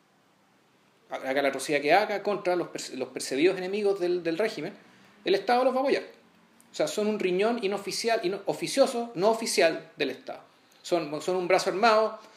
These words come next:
más o menos inteligente, más o menos estúpido, digamos, ¿cachai? Del Estado, pero que, pero cuyos crímenes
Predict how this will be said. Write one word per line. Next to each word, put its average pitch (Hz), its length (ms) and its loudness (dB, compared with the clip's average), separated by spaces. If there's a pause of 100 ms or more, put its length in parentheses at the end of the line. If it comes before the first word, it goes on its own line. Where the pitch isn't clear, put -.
(480)
más 185 180 6
o 190 40 0
menos 190 220 -2
inteligente, 180 520 -2
más 196 140 0
o - 20 -4
menos 190 240 -2
estúpido, 180 440 2
digamos, 175 220 -4
¿cachai? 175 280 -10
Del 185 160 2
Estado, 190 560 2
pero 202 280 4
que, 226 320 0 (220)
pero 170 160 4
cuyos 180 220 6
crímenes 240 460 0